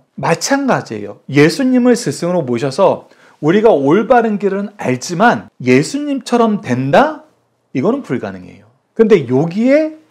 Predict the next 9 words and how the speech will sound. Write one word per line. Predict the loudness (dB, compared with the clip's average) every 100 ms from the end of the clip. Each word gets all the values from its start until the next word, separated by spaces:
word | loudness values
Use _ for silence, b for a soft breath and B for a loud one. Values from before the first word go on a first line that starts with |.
| _ _
성경이 | -20 -8 -6 0 0 0
우리에게 | -2 -2 -2 0 -4
주는 | -4 -6 -6 -8
놀라움이 | -6 -4 -2 -2 -4 -8
있습니다. | -10 -18 -18 _ _ _
다시 | -10 0 0
한번 | 0 -2
강조합니다. | -4 -4 -6 -6 -8
세상 | -2 0 2 2 0 -4